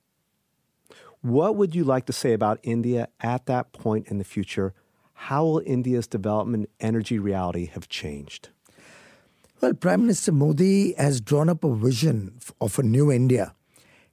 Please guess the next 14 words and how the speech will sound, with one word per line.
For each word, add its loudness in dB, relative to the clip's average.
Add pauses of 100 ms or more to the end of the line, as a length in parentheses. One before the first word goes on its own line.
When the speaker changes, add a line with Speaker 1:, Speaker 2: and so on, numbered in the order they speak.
(420)
Speaker 2:
in 4
which 0 (160)
every 4
citizen 2
has 2
a 0 (320)
roof 2
on 4
his 2
head, 2 (680)
has -4
twenty-four 2
by 2
seven -2